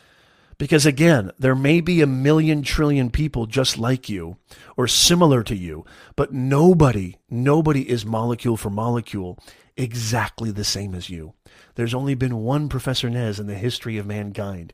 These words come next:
There's only been one Lewis in the history of mankind. There's only been one Prashant in the history of mankind who's exactly you. So personal branding is just a fancy phrase, but really what personal branding means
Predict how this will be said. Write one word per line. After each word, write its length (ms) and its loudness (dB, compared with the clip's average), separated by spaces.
There's 180 -6
only 160 -2
been 180 -2
one 240 -2
Lewis 440 2
in 140 -6
the 80 -4
history 440 -6
of 120 -8
mankind. 540 -8
There's 140 -8
only 140 -4
been 220 -6
one 280 -6
Prashant 560 -6
in 160 -4
the 100 -4
history 500 -2
of 100 -6
mankind 520 -8
who's 180 -8
exactly 680 -8
you. 440 -4
So 300 4
personal 460 4
branding 800 2
is 320 0
just 180 -2
a 60 0
fancy 420 2
phrase, 600 0
but 180 -8
really 280 2
what 180 2
personal 340 2
branding 340 0
means 540 0